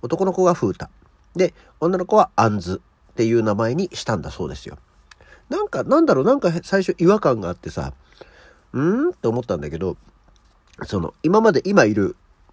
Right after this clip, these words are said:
猫を含めて全てみんな、最初、花ちゃん、まあ、花ですよね。で、次が、えん、えんちゃん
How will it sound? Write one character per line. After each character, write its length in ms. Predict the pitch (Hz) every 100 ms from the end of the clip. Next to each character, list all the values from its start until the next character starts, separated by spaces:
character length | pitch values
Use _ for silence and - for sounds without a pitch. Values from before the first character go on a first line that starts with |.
| _
猫 300 | 135 135 104
を 20 |
含 260 | 90 - 113
め 60 | 95
て 100 | 117
全 220 | 254 233
て 120 | -
み 140 | 123
ん 60 | 127
な、 180 | 127 117 _ _ - _
最 240 | 208 214
初、 260 | 208 208 - _ _ _
花 320 | 185 196 135
ち 160 | -
ゃ 60 | 92
ん、 120 | 64 - _ -
ま 80 | 98
あ、 20 |
花 320 | - 165 - _ _ -
で 100 | -
す 80 |
よ 80 | -
ね。 140 | 147 - _ -
で、 180 | 170 170 - _
次 220 | 185 202
が、 220 | 190 175 - _ _ _ _ _ _ _ _ _
え 100 | 156
ん、 160 | 127 - _ _ _ -
え 100 | 131
ん 80 |
ち 120 | - -
ゃ 40 |
ん 120 | -